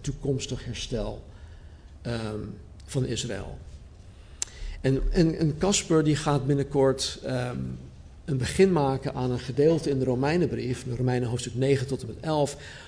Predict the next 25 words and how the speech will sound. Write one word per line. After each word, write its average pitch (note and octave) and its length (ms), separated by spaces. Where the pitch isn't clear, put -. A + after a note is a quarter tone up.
waar B2+ 160
Paulus E3+ 420
het D3+ 180
heeft D3 360
over D3+ 360
Israël. - 600
En C#3+ 80
in C#3+ 100
hoofdstuk D3+ 360
elf F3 640
gaat D3+ 360
Paulus D#3+ 380
uiteenzetten C#3+ 960
wat E3+ 180
Gods - 380
plan F3+ 340
met D#3+ 160
Israël B2 600
nu F3 180
nog F3+ 240
is. - 520
En D3+ 100
als D#3 160
je D#3+ 60
hoofdstuk D3+ 380